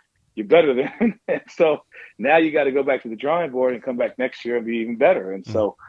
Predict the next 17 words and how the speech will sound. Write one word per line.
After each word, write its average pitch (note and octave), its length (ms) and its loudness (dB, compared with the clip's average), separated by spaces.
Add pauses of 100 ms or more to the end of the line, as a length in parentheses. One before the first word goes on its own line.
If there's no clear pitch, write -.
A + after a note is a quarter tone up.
(340)
um, A2+ 480 -2
you A#2 80 -4
know, A2 140 2
it, B2 300 2
it B2+ 120 2
is E3 220 2
good, A#2+ 280 2
and A2 160 -6
it's G#2 140 -12
really D3+ 220 0
hard A2+ 280 6
to G2+ 60 -8
get B2 200 0
in A#2+ 120 -14
these G2+ 160 -14
spots. G2+ 420 -4
And, G2 160 -16